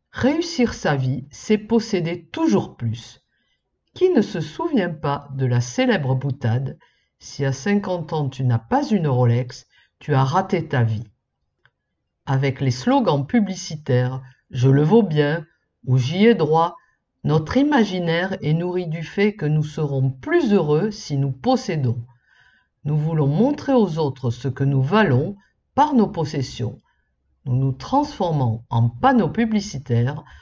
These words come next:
en affichant nos marques favorites. C'est notre signe extérieur de réussite. Nous devenons esclaves de nos objets.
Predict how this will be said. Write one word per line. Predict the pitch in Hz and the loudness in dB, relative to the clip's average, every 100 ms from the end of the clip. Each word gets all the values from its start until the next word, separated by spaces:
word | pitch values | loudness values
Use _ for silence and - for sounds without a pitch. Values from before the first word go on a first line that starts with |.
| _ _ | _ _
en | 131 143 | 0 0
affichant | 156 151 175 - 175 | 0 -4 -10 -8 -4
nos | 190 151 | -2 -2
marques | 151 175 - 139 | -2 -4 -4 -6
favorites. | - 240 233 175 160 127 113 - - - _ _ _ _ | -2 2 2 0 -2 -2 -2 -6 -18 -20 _ _ _ _
C'est | - 135 | -2 -2
notre | 139 139 127 | -2 -2 -4
signe | 120 - 320 302 | -4 -6 -2 -2
extérieur | - - 170 160 180 180 | -2 -4 -4 -2 -4 -2
de | 156 | -4
réussite. | 170 165 - - 123 - - _ _ _ _ _ _ _ _ | -4 -6 -8 -4 -6 -6 -16 _ _ _ _ _ _ _ _
Nous | 151 | -4
devenons | 151 151 143 139 127 - - | -2 -2 -2 0 -2 -6 -2
esclaves | 240 - - 160 165 185 | -2 -2 -2 0 0 -2
de | 135 135 | 0 2
nos | 143 143 120 | 0 -2 -2
objets. | 143 131 110 113 - | 0 0 -2 -4 -12